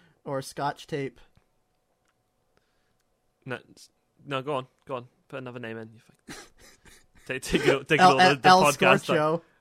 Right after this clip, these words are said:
Speaker 2: <laughs> uh, oh, El Scorcho. What about Lil Scorch? I
Speaker 1: Lil
Speaker 2: like, I,
Speaker 1: Scor-,
Speaker 2: I
Speaker 1: yes,
Speaker 2: miss, I
Speaker 1: Lil
Speaker 2: miss Lil
Speaker 1: Scorch.
Speaker 2: Scorch. <laughs>
Speaker 1: We might have to bring back Lil Scorch.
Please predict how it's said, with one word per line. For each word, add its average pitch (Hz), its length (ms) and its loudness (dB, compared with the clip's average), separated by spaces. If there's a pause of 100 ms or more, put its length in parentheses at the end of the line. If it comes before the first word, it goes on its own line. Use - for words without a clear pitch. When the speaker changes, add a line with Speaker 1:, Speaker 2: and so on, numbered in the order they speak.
(160)
Speaker 2:
<laughs> - 0 -
uh, 156 260 -2
oh, 208 180 6
El 175 160 4
Scorcho. 151 560 -6 (200)
What 226 160 0
about 165 200 0
Lil 151 220 0
Scorch? - 680 -8 (120)
I - 40 -6
Speaker 1:
Lil 143 100 -2
Speaker 2:
like, 175 220 2
I, - 140 -2
Speaker 1:
Scor-, - 140 -2
Speaker 2:
I 403 80 8
Speaker 1:
yes, 202 300 2
Speaker 2:
miss, 165 80 -2
I 165 40 0
Speaker 1:
Lil 170 100 4
Speaker 2:
miss 151 180 -2
Lil 135 260 0
Speaker 1:
Scorch. 123 400 -8
Speaker 2:
Scorch. 302 720 -6
<laughs> - 40 -20
Speaker 1:
We 165 120 -4
might 175 220 0
have 180 160 -2
to 160 80 -12
bring 156 180 -6
back 147 240 -4
Lil 147 200 -6
Scorch. 160 580 -10